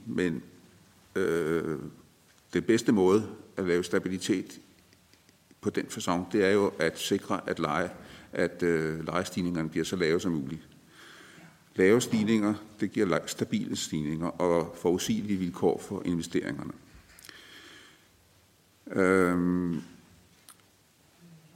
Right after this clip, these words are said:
men jeg vil kort lige kommentere undtagelsesreglerne, som, som Ejendomsforeningen Danmarks repræsentant har, øh, sat spørgsmålstegn ved.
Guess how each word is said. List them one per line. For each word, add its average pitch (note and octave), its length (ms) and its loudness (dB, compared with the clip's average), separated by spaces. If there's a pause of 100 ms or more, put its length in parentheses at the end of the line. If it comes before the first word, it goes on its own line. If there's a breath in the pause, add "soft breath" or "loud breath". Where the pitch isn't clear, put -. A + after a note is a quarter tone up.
(1400)
men G2+ 280 4
jeg A2 120 6
vil A#2 80 -2
kort - 440 0
lige A#2+ 120 2
kommentere B2+ 640 2 (800 loud breath)
undtagelsesreglerne, G2 1000 2
som, F#2 300 -2 (1400 loud breath)
som F#2 480 -4
Ejendomsforeningen F#2+ 760 0
Danmarks F#2 520 -2
repræsentant - 600 -6
har, F2 260 -4 (440)
øh, E2 640 0
sat F2 320 -4
spørgsmålstegn G#2 880 -2
ved. F2 180 4